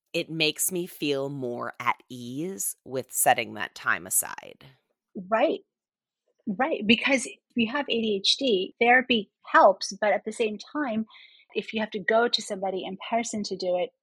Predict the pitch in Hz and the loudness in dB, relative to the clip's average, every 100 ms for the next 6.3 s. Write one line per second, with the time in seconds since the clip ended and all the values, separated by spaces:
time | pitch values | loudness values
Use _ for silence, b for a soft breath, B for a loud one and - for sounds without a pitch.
0 | _ 226 208 214 - 214 - 214 202 - | _ -2 0 -2 -4 -4 -2 -2 -4 -6
1 | 190 196 196 180 196 202 196 226 196 190 | -2 0 0 0 2 4 6 4 4 -2
2 | 185 175 - - - - - _ _ _ | -4 -4 -6 -6 -8 -8 -10 _ _ _
3 | _ - 202 190 196 208 196 190 190 - | _ 0 4 6 4 6 6 6 0 -4
4 | 208 196 196 - 190 185 170 170 180 175 | -4 -2 -4 -6 -4 -2 -2 -4 2 2
5 | - - _ - 170 165 - _ 214 254 | 0 -12 _ 2 4 4 -2 _ -6 -4
6 | 247 - 180 | -4 -6 -14